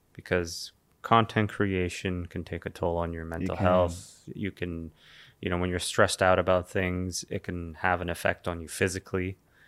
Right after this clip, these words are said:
Speaker 2: It can.
Speaker 1: How do you sort of maintain balance in your health?
Speaker 2: Well, I'll tell you, like, I used to, like,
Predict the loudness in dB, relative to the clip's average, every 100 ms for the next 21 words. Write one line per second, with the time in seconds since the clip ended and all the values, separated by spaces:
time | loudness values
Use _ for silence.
0 | _ -8 -6 2 4 6 6 6 6 4
1 | 0 -2 0 0 -2 -2 0 -2 -2 -2
2 | 0 0 0 -2 -4 -8 -12 -14 _ -8
3 | -6 -4 -4 -4 -8 -20 _ _ _ -20
4 | _ _ _ _ 0 4 6 6 2 -6
5 | _ _ _ _ _ _ _ _ _ _
6 | -2 2 6 8 8 6 6 4 2 2
7 | 2 2 0 0 2 4 4 2